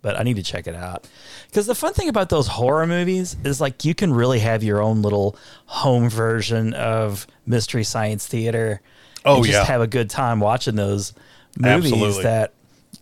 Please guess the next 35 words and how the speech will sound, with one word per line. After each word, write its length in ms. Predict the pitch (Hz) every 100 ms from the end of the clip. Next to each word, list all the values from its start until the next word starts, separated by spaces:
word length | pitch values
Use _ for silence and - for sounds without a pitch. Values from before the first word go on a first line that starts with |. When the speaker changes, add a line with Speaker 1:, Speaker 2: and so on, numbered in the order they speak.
| -
Speaker 1:
they 180 | 180 185
were 140 | 196
never 300 | 196 220 156
meant 240 | 113 101 -
to 80 |
be 120 | 107 98
taken 340 | 113 98 90
seriously. 640 | - 104 95 92 - 87
They're 180 | 92 113
B 360 | 104 143 156 139
movies. 800 | 156 131 90 87 - - - - -
<laughs> 40 | - _ - - - - - - _ -
Speaker 2:
Yeah, 200 | 143 101
I 100 | 120
was 160 | 165 -
go-, 120 | 135
I 120 | -
was 120 | 143
Speaker 1:
But, 40 | 117
Speaker 2:
going 100 | 123
Speaker 1:
but 80 | 214
there's 220 | - -
Speaker 2:
through 80 | 107
Speaker 1:
still, 240 | 220 214 214
but 180 | 202 208
there's 180 | 208
still 220 | - 233 208
a 60 |
dedication 720 | 165 170 151 - 165 147 151 127
to 100 | 139
the 100 | 123
craft 600 | - 143 127 104 107 -
that 120 | 110
you 140 | 113
can 120 | -